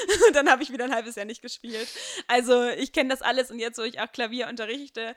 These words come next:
habe ich auch immer sehr viel Verständnis für meine Schüler, weil ich selbst weiß, dass es kein einfacher, ähm, geradliniger Weg ist.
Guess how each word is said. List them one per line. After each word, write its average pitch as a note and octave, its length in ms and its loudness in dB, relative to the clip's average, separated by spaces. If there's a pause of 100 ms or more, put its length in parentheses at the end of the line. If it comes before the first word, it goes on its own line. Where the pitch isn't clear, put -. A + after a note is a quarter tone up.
(260)
habe B3+ 180 4
ich C4+ 100 2
auch C4+ 100 0
immer C4+ 240 -2
sehr A#3 160 -2
viel C#4 140 -8
Verständnis B3+ 640 -8
für C#4+ 100 -4
meine A#3 300 -10
Schüler, A#3 560 -10
weil A#3+ 100 -8
ich B3+ 100 -10
selbst A#3 360 -8
weiß, G#3 280 -6
dass G#3+ 160 -14
es A3+ 140 -16
kein D#4 200 0
einfacher, C4 640 -2 (460)
ähm, A3 300 -2
geradliniger A3+ 760 -4
Weg A#3+ 200 -10
ist. - 280 -12